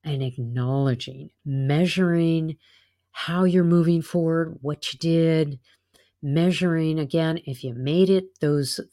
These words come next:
three times, um, to the gym or on that walk, and acknowledging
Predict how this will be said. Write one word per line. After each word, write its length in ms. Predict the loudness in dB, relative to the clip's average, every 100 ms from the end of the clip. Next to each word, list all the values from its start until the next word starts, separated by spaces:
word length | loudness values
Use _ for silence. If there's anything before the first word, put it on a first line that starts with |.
| -16
three 420 | -12 -4 0 2 0
times, 840 | -4 -4 -2 0 0 -2 -4 -8 _ _ -20 _ _
um, 400 | -6 -2 -2 -4 -10 _ _
to 120 | 2 4
the 120 | 4
gym 340 | 4 4 2
or 140 | 0 0
on 160 | 0
that 180 | -2 -2
walk, 360 | -2 -2 -4 -6
and 160 | -6 -4
acknowledging 1200 | -4 -4 -2 -2 0 0 0 0 -2 -4 -6